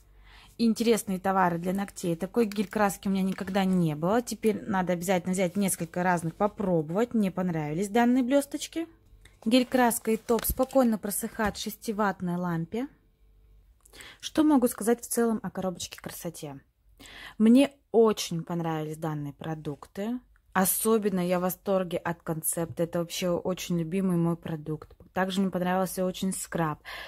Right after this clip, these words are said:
Интересно попробовать, э, базу с топом, маска, э, молочко для тела, лайнер. Вообще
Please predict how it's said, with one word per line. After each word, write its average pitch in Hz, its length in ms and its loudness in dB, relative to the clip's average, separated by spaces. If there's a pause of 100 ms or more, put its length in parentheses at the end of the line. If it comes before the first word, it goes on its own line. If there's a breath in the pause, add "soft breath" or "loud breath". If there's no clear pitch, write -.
(280 loud breath)
Интересно 180 480 0
попробовать, 180 800 -2 (260)
э, 175 140 0
базу 175 380 2
с 170 100 -10
топом, 170 400 -2
маска, 170 540 0 (460 loud breath)
э, 175 420 2
молочко 190 440 2
для 190 160 0
тела, 180 640 0
лайнер. 190 720 4 (220)
Вообще 160 500 -2